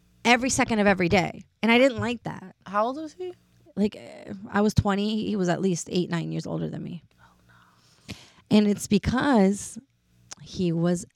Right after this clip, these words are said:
Speaker 1: married. He was currently separated,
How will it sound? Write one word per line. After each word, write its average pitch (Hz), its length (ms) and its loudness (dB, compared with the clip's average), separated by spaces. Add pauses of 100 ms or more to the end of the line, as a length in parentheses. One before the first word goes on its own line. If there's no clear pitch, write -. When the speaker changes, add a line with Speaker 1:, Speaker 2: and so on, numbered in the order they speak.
(120)
Speaker 1:
married. 196 720 0 (100)
He 214 160 2
was 196 180 8
currently 214 380 4
separated, 185 800 0